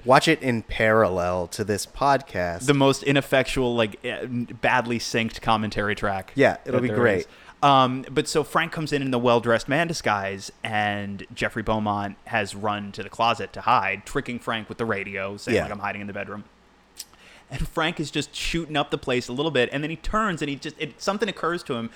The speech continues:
Speaker 2: You see the way Dennis Hopper's playing, and it's just like he has a thought, and you're not really sure what his thought is. Then he just turns and <laughs> casually shoots Gordon, who finally falls over.
Speaker 1: Right. Can I ask a dumb question? And this is a plot question.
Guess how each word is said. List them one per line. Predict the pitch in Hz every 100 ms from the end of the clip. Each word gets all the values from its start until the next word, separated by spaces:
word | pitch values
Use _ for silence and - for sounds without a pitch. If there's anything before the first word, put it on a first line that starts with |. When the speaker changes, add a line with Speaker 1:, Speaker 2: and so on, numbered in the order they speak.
| - -
Speaker 2:
You | 135
see | 151
the | 143
way | 147
Dennis | 131 131 -
Hopper's | 127 120 -
playing, | 127 123
and |
it's | 110
just | -
like | 117
he | 127
has | 113
a |
thought, | - - 120 107
and | 110
you're |
not | 107 107
really | 113
sure | 110 113
what | 110
his | -
thought | 113 120
is. | 139 - - -
Then |
he | 269
just | -
turns | - 175
and | 147 -
<laughs> |
casually | 135 123 139 131 214
shoots | - 175 139
Gordon, | - 147 156 147
who | 131
finally | - 123 135 127
falls | - 113 104
over. | 107 101 92
Speaker 1:
Right. | 160 147 87 - - - _ -
Can | 180
I | 180
ask | 135 143 -
a |
dumb | 110 101 98
question? | - 90 82 - 78 82 - - - _ -
And | 127
this | 139
is | 123
a | 110
plot | - 101 87 -
question. | - 80 - 80